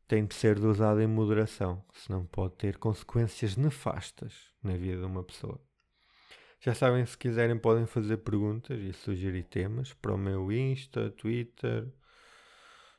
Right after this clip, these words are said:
para o perfil que não está bloqueado, do Twitter, né? Nesses sítios, onde, onde me encontrarem. Na rua, pá, na rua se me virem, tipo,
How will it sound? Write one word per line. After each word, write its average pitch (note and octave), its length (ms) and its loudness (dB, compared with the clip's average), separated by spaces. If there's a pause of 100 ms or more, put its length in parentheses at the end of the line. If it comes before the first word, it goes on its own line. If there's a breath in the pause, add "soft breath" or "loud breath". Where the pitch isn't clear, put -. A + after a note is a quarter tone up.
(140)
para A2+ 100 4
o - 20 6
perfil - 320 0
que - 80 -10
não G#2+ 100 2
está G2+ 180 -2
bloqueado, G#2 640 -2
do - 20 -12
Twitter, A#2 480 -4
né? A2 160 0
Nesses G#2+ 280 -6
sítios, A#2 800 -6 (200)
onde, C#3 360 0 (200)
onde C#3 260 0
me A#2 120 -2
encontrarem. G2+ 640 -8 (320)
Na A#2+ 140 2
rua, C#3 340 4
pá, F#2 200 -2
na G2+ 120 -2
rua A2 220 0
se - 140 -12
me A#2 100 -2
virem, A#2 380 -2
tipo, - 180 -16